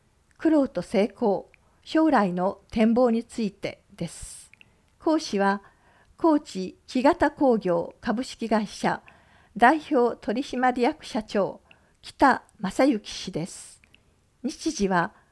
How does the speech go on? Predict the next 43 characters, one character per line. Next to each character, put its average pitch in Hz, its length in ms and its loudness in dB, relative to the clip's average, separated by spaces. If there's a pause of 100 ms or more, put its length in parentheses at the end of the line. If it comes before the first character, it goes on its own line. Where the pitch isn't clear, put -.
(180)
十 262 220 2
月 302 300 0
十 262 200 0
三 269 280 0
日 190 300 -2
金 233 260 0
曜 220 280 0
日、 170 180 -16 (420)
午 277 140 4
後 240 380 0
六 196 280 -2
時 277 140 -4
半 247 260 -6
か 202 140 -4
ら 165 220 0 (360)
午 214 160 2
後 - 300 -4 (160)
八 - 260 0
時 208 320 -8
ま 190 160 -4
で 185 140 -4
で 175 140 -6
す。 - 380 -16 (800)
場 208 100 0
所 285 180 0
は、 262 240 4 (560)
高 311 240 2
知 320 80 -14
市 - 480 -6 (180)
英 262 180 6
国 349 320 -2
寺 269 140 -4
町 - 380 -2 (220)
六 240 320 -2
の 208 300 0 (140)
二 285 140 4
十 226 200 -2
八 262 320 -2
に 254 120 0
あ 165 100 0
り 180 140 -4
ま 185 160 -2
す、 - 360 -10